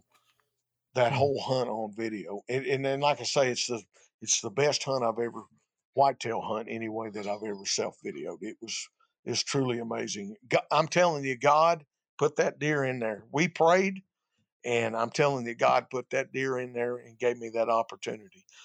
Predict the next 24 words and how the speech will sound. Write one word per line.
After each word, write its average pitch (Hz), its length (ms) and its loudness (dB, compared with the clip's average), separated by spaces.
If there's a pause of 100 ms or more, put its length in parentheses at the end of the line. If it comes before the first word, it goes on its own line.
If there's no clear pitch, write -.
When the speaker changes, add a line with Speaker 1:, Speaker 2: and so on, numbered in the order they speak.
(340)
Speaker 1:
And 113 420 -4
it 117 160 -6
just - 380 0
Speaker 2:
<laughs> - 20 -20
Oh, 147 40 -6
Speaker 1:
shows 156 500 2
Speaker 2:
wow. 131 60 -2
Speaker 1:
you 120 80 -4
that, 113 180 -2 (380)
that 120 220 0 (960)
being, 139 500 0 (500)
being, 151 360 4
hunting 156 500 2
a 117 60 -2
particular 131 560 -2
deer 131 220 2
like 117 280 2
that 120 220 2 (440)
can 127 200 -2
be 139 440 -2 (180)
so 151 360 2
rewarding 127 640 0
when 123 200 -4
you, 120 180 -8